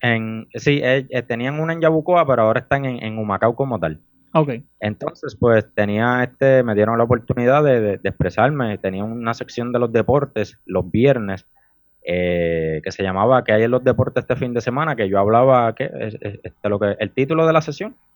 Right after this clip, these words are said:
Speaker 1: del segmento, "¿Qué hay en los deportes este fin de semana?". Hablaba de la doble A, de las Grandes Ligas, del baloncesto de Puerto Rico, de la N B A, todo. Mira, que si, eh, el domingo hay doble juego de la doble A, ya los Cocoteros de Loíza visitando a los Cariduros de Fajardo desde las diez de la mañana.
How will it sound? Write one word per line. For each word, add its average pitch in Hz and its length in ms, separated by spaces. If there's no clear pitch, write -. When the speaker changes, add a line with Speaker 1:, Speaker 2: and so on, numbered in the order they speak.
Speaker 1:
del 113 100
segmento, 127 440
"¿Qué 110 100
hay 120 100
en 143 60
los 151 100
deportes 143 340
este 123 140
fin 131 180
de 127 80
semana?". 101 320
Hablaba 95 320
de 101 80
la 92 80
doble 78 320
A, 107 180
de 98 80
las 82 120
Grandes 78 340
Ligas, 101 560
del 85 160
baloncesto 80 680
de 90 300
Puerto 82 320
Rico, 104 380
de 92 80
la 87 80
N 82 120
B 85 220
A, 131 340
todo. 131 260
Mira, 143 240
que 110 100
si, 101 540
eh, 98 280
el 101 140
domingo 143 720
hay 139 120
doble 147 300
juego 147 340
de 135 100
la 127 100
doble 117 400
A, 143 220
ya 123 180
los 135 140
Cocoteros 120 460
de 135 80
Loíza 135 360
visitando 127 460
a - 40
los 120 80
Cariduros 120 440
de 127 100
Fajardo 131 600
desde 104 200
las 98 140
diez 113 140
de 127 80
la 127 80
mañana. 131 880